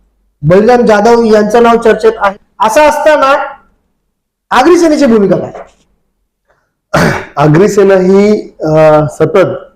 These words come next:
Speaker 2: भूमिपुत्रांच्या पाठीशी उभी आहे. इथे भूमिपुत्रांवर जे अन्याय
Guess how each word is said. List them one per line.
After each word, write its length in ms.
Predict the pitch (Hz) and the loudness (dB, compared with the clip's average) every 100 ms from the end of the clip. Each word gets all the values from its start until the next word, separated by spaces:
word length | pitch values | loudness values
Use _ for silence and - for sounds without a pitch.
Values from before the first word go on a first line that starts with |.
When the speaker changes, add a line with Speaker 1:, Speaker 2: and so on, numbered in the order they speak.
| _ | _
Speaker 2:
भूमिपुत्रांच्या 760 | 165 147 170 170 170 175 170 175 | 0 2 2 0 0 -2 0 0
पाठीशी 460 | 143 - 160 - | -2 0 -2 0
उभी 240 | 165 160 165 | 0 2 2
आहे. 280 | 156 156 160 165 _ _ _ _ _ _ - _ - 226 | 2 2 0 -2 _ _ _ _ _ _ -20 _ -18 -10
इथे 200 | 151 208 | 0 2
भूमिपुत्रांवर 720 | 185 185 190 185 185 190 190 | 4 2 2 2 0 2 2
जे 160 | 180 285 | 2 0
अन्याय 640 | - 170 180 196 196 - | 2 2 2 2 2 -2